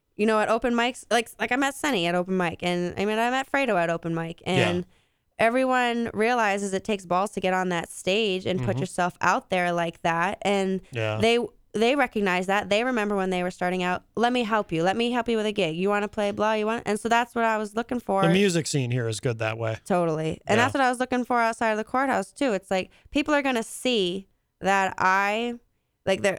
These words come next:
Speaker 1: maybe they, maybe they think I have a day job and maybe they think I took all the time off. But, like, really what it is, is my day job is being there for my kids. And if I don't have my kids, I'm gonna fight for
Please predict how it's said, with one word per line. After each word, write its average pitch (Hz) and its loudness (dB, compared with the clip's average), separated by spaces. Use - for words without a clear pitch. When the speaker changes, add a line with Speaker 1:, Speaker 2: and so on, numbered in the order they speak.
Speaker 1:
maybe 185 2
they, 214 0
maybe 220 2
they 226 0
think 233 -2
I 226 2
have 196 0
a - 0
day 185 0
job 160 -2
and 165 0
maybe 175 0
they 175 0
think 180 -4
I 170 -2
took - -8
all 165 0
the 165 -2
time 170 -4
off. - -6
But, 180 0
like, 180 0
really 247 2
what 220 2
it 214 -2
is, 247 0
is 196 -4
my 202 2
day 196 0
job 185 0
is 175 -4
being 190 0
there 180 -2
for 180 -2
my 170 -2
kids. 170 -2
And 170 -2
if 175 -8
I 170 0
don't 185 -2
have 185 -2
my 180 -2
kids, 180 -2
I'm 170 -2
gonna 165 -2
fight - -4
for 170 -4